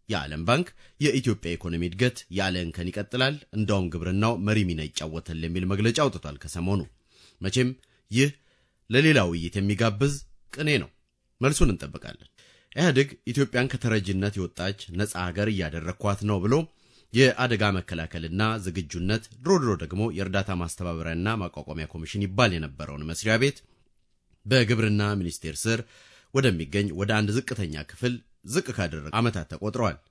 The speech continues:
እነሆ በዚህ ሳምንት ደግሞ እንደገና አዋጅ ታውጆ አደጋን የሚተነብይና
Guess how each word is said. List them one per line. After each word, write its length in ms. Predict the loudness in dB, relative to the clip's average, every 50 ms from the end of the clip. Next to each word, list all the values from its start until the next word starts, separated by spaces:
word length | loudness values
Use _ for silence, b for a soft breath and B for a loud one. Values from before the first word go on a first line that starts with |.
| _ _ _ _
እነሆ 200 | 2 4 6 6 6
በዚህ 240 | 6 4 2 2 2
ሳምንት 340 | 2 2 0 0 -2 -4 -4
ደግሞ 240 | -6 -2 0 2 2 2 0 -4 -4
እንደገና 400 | -2 0 0 0 0 -2 -2 -2 -2 -4 -4
አዋጅ 280 | -4 -2 -2 -2 -2 -4
ታውጆ 320 | -8 -10 -6 -6 -2 2 2 2 2 0 -6 -18 _ _ -14 _
አደጋን 480 | -2 2 4 4 4 4 2 0 0 0
የሚተነብይና 920 | 2 2 4 4 4 2 0 -2 -2 -4 -6 -6 -6 -6 -4 -2 -2 0